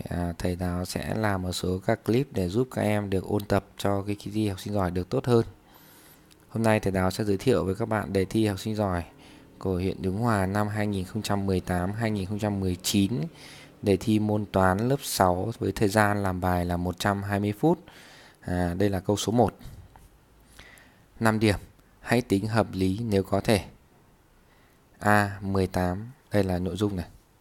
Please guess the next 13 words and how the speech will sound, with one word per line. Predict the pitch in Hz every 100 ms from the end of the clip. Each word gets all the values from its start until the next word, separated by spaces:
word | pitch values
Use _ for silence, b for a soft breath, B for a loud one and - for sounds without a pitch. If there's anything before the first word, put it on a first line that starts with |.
| _ _ _ _ _ _ B B B B B B B
À, | - 95 92
thì | 110
các | 135
bạn | 131 98
có | 127
thể | 147 95 90
là | 92 92 90 90 90 87 92
bấm | 98 143
dừng | 147 104
lại | 104 90
rồi | 92 92
để | 90
xem. | 82 - 127